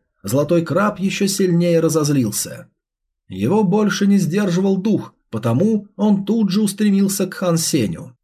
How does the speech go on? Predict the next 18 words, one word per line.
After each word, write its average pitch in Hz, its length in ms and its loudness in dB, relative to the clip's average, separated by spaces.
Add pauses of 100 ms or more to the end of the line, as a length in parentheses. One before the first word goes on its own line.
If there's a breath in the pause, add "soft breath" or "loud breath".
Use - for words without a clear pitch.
(160)
Юноша 165 520 0
выбежал 170 440 2
из 165 220 -4
каюты, 147 580 -2 (200)
пытаясь 202 520 -2
избежать 175 540 0
атаки 196 420 0
золотого 180 480 0
краба. 143 560 -4 (580)
Он 135 240 0
забрался 170 760 2 (120)
под 196 180 -4
кристаллическую 190 800 -2
лодку, 185 600 -2 (180)
только 196 300 0
тогда 175 460 0
золотой 139 380 0
краб 170 440 -2